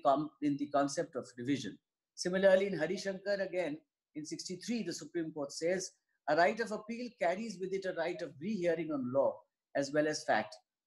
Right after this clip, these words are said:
unless the statute conferring the right of appeal limits the re-, rehearing in some way, as we find has been done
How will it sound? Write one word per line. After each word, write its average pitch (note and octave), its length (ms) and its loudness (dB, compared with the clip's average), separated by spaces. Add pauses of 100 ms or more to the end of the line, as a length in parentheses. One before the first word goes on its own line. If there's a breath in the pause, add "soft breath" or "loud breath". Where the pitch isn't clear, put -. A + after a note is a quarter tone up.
unless F#3 320 0
the F3 100 -6
statute D3+ 500 0
conferring G3+ 560 2
the G#3+ 80 0
right D#3 240 2
of C#3+ 140 -10
appeal - 300 -8 (360)
limits G#3 320 2
the F3 160 0
re-, D#3 300 2 (120)
rehearing D3 520 -2
in B2+ 100 -4
some C#3+ 320 0
way, B2+ 220 -6 (360)
as C#3+ 220 4
we D#3 100 0
find D3+ 360 2
has B2+ 140 0
been C3 200 -6
done C#3 240 2